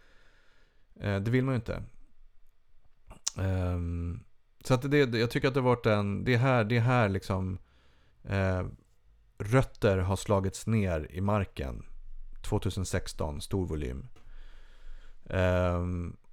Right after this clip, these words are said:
och samtidigt på, ute på kommunerna så har det här inneburit,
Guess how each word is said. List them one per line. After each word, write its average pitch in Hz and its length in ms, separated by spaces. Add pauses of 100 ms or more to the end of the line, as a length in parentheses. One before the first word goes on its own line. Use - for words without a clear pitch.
(140)
och 107 640 (120)
samtidigt 131 540
på, 135 160 (320)
ute 123 180
på - 100
kommunerna 151 680
så 127 120
har 123 180
det 98 60
här 87 160
inneburit, 87 720